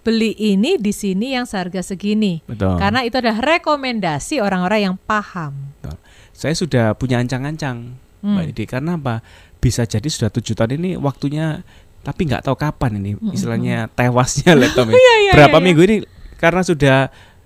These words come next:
Speaker 2: eh, mulai agak error,
Speaker 1: Heeh.
Speaker 2: ya kan? Ya
Speaker 1: Heeh.
Speaker 2: sudah langsung.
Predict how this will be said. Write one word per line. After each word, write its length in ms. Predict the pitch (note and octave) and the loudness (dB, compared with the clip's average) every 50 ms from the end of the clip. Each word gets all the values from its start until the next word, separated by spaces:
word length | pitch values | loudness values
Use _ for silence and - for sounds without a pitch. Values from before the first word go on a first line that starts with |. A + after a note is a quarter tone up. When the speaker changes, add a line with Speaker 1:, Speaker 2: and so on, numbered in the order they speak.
| _ - | _ -6
Speaker 2:
eh, 360 | - C#3 C#3 C3+ C3 B2+ C3 | 0 2 4 6 6 6 4
mulai 420 | C3+ D3 C#3+ C#3+ C#3+ C#3+ C#3+ C#3+ C3 | 4 4 6 6 8 8 8 6 6
agak 260 | C3+ C#3 - B2 F#2+ | 4 4 4 2 4
error, 340 | C3 F#3+ A3+ G3 D#3 C3+ C3+ | 4 6 6 8 6 6 4
Speaker 1:
Heeh. 300 | D3+ D#3+ A3+ G#3 F#3 F#3+ G3 | 2 -4 -6 -6 -6 -2 0
Speaker 2:
ya 120 | B2 A#2 A2 | 2 2 2
kan? 200 | B2 C#3 E3 F3 - - - A3+ | 2 0 -4 -4 -10 -14 -16 -8
Ya 60 | G#3+ - | -2 -2
Speaker 1:
Heeh. 100 | A2+ A2+ | 0 0
Speaker 2:
sudah 200 | E3+ E3+ E3+ C#3+ | 0 0 0 0
langsung. 420 | C#3 C#3+ E3 E3+ D#3+ C3 A#2 A#2 | 0 -2 -2 -2 -4 -4 -4 -6